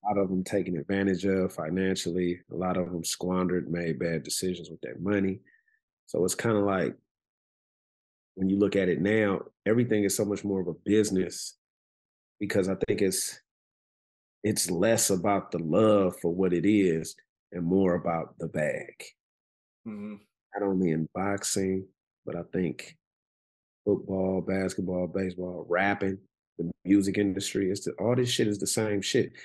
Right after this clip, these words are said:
Speaker 1: It's, it's no longer about the love and the passion about what it is that you're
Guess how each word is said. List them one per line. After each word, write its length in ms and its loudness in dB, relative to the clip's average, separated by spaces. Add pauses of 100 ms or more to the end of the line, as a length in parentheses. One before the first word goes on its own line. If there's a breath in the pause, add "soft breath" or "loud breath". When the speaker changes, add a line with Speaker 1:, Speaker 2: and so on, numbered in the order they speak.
(160 loud breath)
Speaker 1:
It's, 380 0
it's 220 2
no 260 2
longer 400 4
about 500 -4
the 120 4
love 640 4 (580 soft breath)
and 120 2
the 200 -2
passion 520 2
about 480 -2
what 160 4
it 100 4
is 340 4
that 240 -4
you're 100 -8